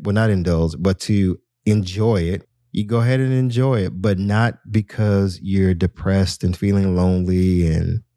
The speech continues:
you know, you go to these different places and you just eat whatever you want 'cause nobody's there watching you. And that's not good, you know.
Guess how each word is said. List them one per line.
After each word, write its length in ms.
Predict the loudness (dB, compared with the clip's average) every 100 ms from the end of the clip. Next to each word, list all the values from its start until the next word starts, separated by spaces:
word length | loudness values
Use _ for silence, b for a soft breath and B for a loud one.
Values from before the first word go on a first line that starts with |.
| _ -6
you 120 | 0
know, 60 |
you 160 | 0 0
go 220 | 0 0
to 120 | 0
these 220 | 0 0 0
different 300 | 0 0 -2
places 720 | 0 0 0 0 2 2 0
and 140 | 0 2
you 140 | 2
just 240 | 0 -2 0
eat 180 | -2 0
whatever 280 | 0 0 2
you 160 | 2
want 220 | 2 0
'cause 160 | 0 0
nobody's 460 | 0 2 2 0 0
there 160 | 0
watching 440 | 2 0 -2 0 0
you. 440 | 2 2 2 0
And 300 | 0 -4 -6 -10 _ _ _
that's 220 | -4 0
not 240 | 0 0
good, 300 | 0 0 0
you 120 | 0 0
know. 400 | 2 0 -4